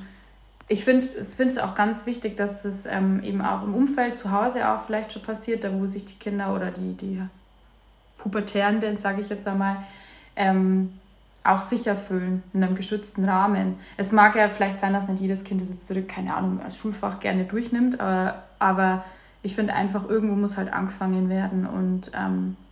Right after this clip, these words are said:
man muss halt da irgendwie so den, den Rahmen finden, finde ich, dass es einfach natürlich ist, drüber zu reden.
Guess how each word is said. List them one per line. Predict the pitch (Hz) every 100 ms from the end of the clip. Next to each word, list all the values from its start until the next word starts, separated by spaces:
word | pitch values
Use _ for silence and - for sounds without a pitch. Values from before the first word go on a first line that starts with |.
| - _ _
man | 202
muss | 208 208
halt | 196
da | 190
irgendwie | 190 196 190
so | 190
den, | 185 185 180 185 - - - _
den | 220 220
Rahmen | 220 220 220 208
finden, | - 190 180 180
finde | - 180 165
ich, | 190 185
dass | 196 190
es | 190 185 - - - - _ _ _ _ _ -
einfach | 208 214 208 208 202 202 - - - _ _ -
natürlich | 202 247 269 262
ist, | 247 - 208
drüber | 202
zu | 202 202
reden. | 208 294 294 294 294